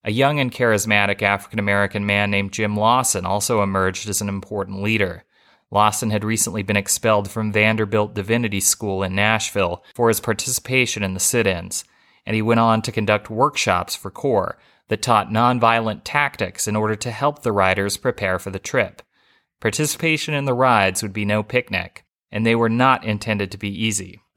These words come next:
According to historian Raymond Arsenault, the emerging trend for activists who were arrested in these incidents was to serve out their jail terms instead of trying to get bailed out. The idea behind this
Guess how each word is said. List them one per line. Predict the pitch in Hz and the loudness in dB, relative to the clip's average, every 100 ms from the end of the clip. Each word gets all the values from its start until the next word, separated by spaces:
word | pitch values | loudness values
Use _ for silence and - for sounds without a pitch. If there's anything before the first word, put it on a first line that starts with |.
| _ | _
According | 127 120 135 131 127 | -8 -4 -2 0 -2
to | 131 | -2
historian | 113 - - 117 110 104 | -2 -2 0 2 2 2
Raymond | 104 101 98 | 2 2 2
Arsenault, | 104 117 - 95 87 87 _ - _ - | 4 2 0 -2 -2 -4 _ -20 _ -4
the | 107 | 0
emerging | 107 127 135 123 104 | 2 2 2 0 -2
trend | - 147 143 - | -2 -2 -2 -2
for | 107 | 0
activists | 98 95 - 95 95 - - _ _ - | 0 0 -2 -4 -2 0 -2 _ _ -4
who | |
were | 107 104 | 2 2
arrested | 104 127 - 120 | 4 2 0 -4
in | 101 98 | -2 -2
these | 92 107 | -2 -2
incidents | 123 - 95 90 - - _ _ - | -2 -2 -4 -4 -6 -6 _ _ -6
was | 107 | -4
to | - | 0
serve | 117 - 151 131 | 0 2 2 4
out | 135 156 - | 4 2 -2
their | 104 | -4
jail | 98 117 131 101 | -2 0 0 -2
terms | - 92 92 92 - | -6 -8 -8 -12 -8
instead | 107 - 127 117 | -4 0 0 -2
of | |
trying | - 107 98 98 | -4 -2 -2 -2
to | 101 | -4
get | 104 - | -6 -4
bailed | 104 95 95 | -2 -2 0
out. | 117 113 - - _ _ _ _ - | 0 0 -4 -18 _ _ _ _ -6
The | 107 | 0
idea | 104 104 147 151 | 0 2 2 2
behind | 113 107 113 113 | 0 -2 0 0
this | 101 - | 2 0